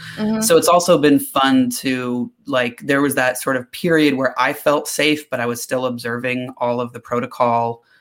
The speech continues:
Speaker 2: 'cause the C D C hadn't changed its guidelines and all
Speaker 1: Right.
Speaker 2: that. And, like, you don't, you know, you wanna still fly the flag for safety protocol. But now that, now that you're, you're, there's some loosening up, it's exciting. Also, even just hearing you, you all talk about doing your work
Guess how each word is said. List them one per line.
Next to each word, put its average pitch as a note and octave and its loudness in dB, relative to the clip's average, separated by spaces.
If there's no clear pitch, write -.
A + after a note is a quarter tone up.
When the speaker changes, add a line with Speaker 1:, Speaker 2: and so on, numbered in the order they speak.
Speaker 2:
'cause A2+ -6
the A2+ -8
C B2 -4
D A2 -4
C E3 0
hadn't C#3+ 2
changed C3 0
its B2 -6
guidelines B2 -2
and A2+ -4
all A#2 -2
Speaker 1:
Right. - -2
Speaker 2:
that. C3+ 0
And, A#2+ -4
like, A#2+ -4
you B2 -6
don't, A#2+ -4
you B2 -4
know, A#2 -2
you A#2 -4
wanna A#2+ -4
still A#2 -2
fly C#3 2
the C3+ 0
flag C3+ 2
for C3 -4
safety D3 -2
protocol. B2 -6
But B2+ -6
now C3 0
that, B2 -4
now B2+ -6
that B2+ -6
you're, A#2+ -8
you're, A#2+ -8
there's A#2+ -10
some B2+ -8
loosening C3 -6
up, C3 -6
it's - -6
exciting. C3+ -2
Also, F#3 4
even F3 0
just D3+ -4
hearing E3 -2
you, C#3+ 0
you C#3+ 0
all C3+ 0
talk C3 -2
about C3 -2
doing C3+ -2
your D3+ 0
work C3+ -4